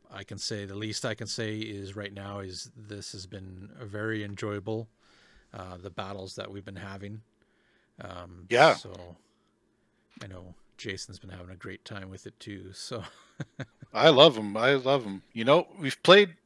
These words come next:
Speaker 2: I've played Bolt Action for, you know, since first edition, and I've never got to go through the books.
Speaker 1: Hmm.
Speaker 2: So I'm super stoked to actually go through.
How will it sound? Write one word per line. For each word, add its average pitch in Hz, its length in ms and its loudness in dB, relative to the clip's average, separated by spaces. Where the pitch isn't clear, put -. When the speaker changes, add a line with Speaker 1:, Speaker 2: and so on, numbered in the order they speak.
Speaker 2:
I've 135 160 0
played 156 260 4
Bolt 151 220 6
Action 147 360 2
for, 117 520 -2
you 123 120 -6
know, 107 280 -6
since 160 320 2
first - 320 2
edition, 104 460 -4
and 120 640 0
I've 104 200 -4
never 127 300 6
got 120 260 4
to 117 60 -4
go 120 220 2
through 113 320 -2
the 98 100 -12
books. - 720 -4
Speaker 1:
Hmm. 127 60 -8
Speaker 2:
So 120 100 0
I'm 110 140 2
super - 360 0
stoked - 600 0
to 110 80 0
actually 104 380 0
go 110 240 -2
through. 104 540 -6